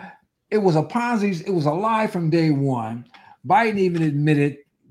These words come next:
that it was not, not constitutional. And it, and it shows you, it shows several things. The fact that they don't teach civics in schools anymore, the fact that our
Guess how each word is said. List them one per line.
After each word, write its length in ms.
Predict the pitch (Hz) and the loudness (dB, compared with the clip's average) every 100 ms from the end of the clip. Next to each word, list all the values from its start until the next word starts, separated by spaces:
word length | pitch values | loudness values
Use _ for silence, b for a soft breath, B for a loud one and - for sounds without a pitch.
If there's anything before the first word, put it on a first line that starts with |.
| 127 | -6
that 180 | 151 143 | -4 -2
it 60 | 139 | 0
was 340 | 135 117 117 - _ | -2 -2 -8 -16 _
not, 220 | 156 156 - | -6 -6 -4
not 240 | 160 135 - | -4 -4 -4
constitutional. 960 | 147 135 127 117 139 120 131 123 127 131 B B B | -8 -8 -10 -4 -2 -2 -4 -6 -8 -12 B B B
And 100 | 185 | 4
it, 160 | 190 202 | 4 4
and 80 | |
it 100 | 190 | -2
shows 500 | 165 269 269 277 220 | -2 -4 -2 -2 -2
you, 100 | 180 180 | -4 -6
it 80 | 180 | -4
shows 380 | 262 254 220 | -4 -2 -2
several 360 | - 202 170 151 | -2 -2 0 -2
things. 480 | - 156 123 - - - B B B | 0 -2 -2 -6 -16 -18 B B B
The 80 | - | -10
fact 320 | 143 240 240 | -2 0 0
that 60 | 175 | 0
they 100 | 185 | 0
don't 240 | 190 175 | 0 0
teach 260 | 180 185 - | 0 0 0
civics 440 | - 196 190 - | 0 2 2 0
in 80 | 160 | -2
schools 460 | 156 - 170 165 147 | -2 0 2 2 2
anymore, 520 | 151 147 139 135 135 | 0 0 -2 -2 -4
the 100 | 131 | -6
fact 380 | - 240 220 - | -4 -4 -2 -2
that 100 | 160 | 0
our 220 | 151 | 0